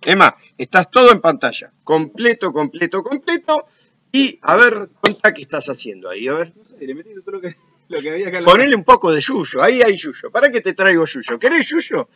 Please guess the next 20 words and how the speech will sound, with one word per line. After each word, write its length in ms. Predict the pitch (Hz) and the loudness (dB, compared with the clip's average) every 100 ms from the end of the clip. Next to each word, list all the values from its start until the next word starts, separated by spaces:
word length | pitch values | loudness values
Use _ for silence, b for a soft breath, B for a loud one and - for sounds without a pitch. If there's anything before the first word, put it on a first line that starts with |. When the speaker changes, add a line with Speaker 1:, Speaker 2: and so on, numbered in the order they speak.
| _ _ - | _ _ -16
Speaker 2:
Acá 120 | - 208 | 2 6
Speaker 1:
Dale 380 | 214 180 147 | 8 8 6
Speaker 2:
tenés. 80 | 139 | 2
Speaker 1:
nomás. 260 | 147 147 104 b b - | 0 0 -2 b b 4
Bueno, 260 | 180 147 | 6 6
estamos 420 | 165 220 214 165 | 4 4 4 2
acá 140 | 160 175 | 2 2
en 60 | 175 | 2
el 100 | 139 | 2
fondo 300 | 170 147 147 | 0 2 2
de 140 | 180 | 4
casa. 480 | 277 247 247 226 - | 4 6 4 2 -2
Emanuel 440 | 147 165 170 175 143 | 0 2 4 2 0
está 220 | - 156 | 2 2
de 80 | 143 | 2
un 80 | |
lado 200 | 147 156 | 4 6
de 120 | 156 165 | 6 8
la 140 | 214 | 6
mesa. 380 | 269 294 262 247 | 4 2 2 2